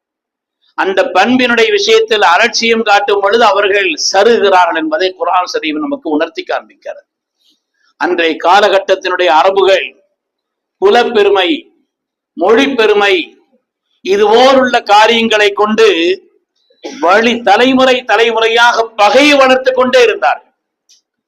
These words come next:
பகைக்கு இவைகளை எல்லாம் காரணமாக்கி இருந்தார். அல்லாஹ் குர்ஆனிலே சொன்னான்,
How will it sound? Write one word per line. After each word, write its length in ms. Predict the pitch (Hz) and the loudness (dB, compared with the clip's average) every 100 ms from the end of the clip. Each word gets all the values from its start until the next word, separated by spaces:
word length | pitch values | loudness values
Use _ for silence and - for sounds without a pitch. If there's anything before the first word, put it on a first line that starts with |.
| _ _ _ _ | _ _ _ _
பகைக்கு 540 | - 185 220 302 285 277 | 0 2 4 2 0 0
இவைகளை 380 | 269 269 254 247 | 2 4 4 2
எல்லாம் 500 | 240 240 247 254 247 | 2 2 4 2 0
காரணமாக்கி 600 | 175 190 190 185 170 - 139 | 0 0 0 -4 -4 -6 -12
இருந்தார். 360 | 127 110 - _ _ _ _ _ _ _ _ _ - | -8 -10 -10 _ _ _ _ _ _ _ _ _ -8
அல்லாஹ் 240 | 175 175 | -2 -2
குர்ஆனிலே 420 | 165 175 185 170 156 | 0 0 0 -2 -4
சொன்னான், 580 | 151 147 170 196 226 | -4 -4 0 2 2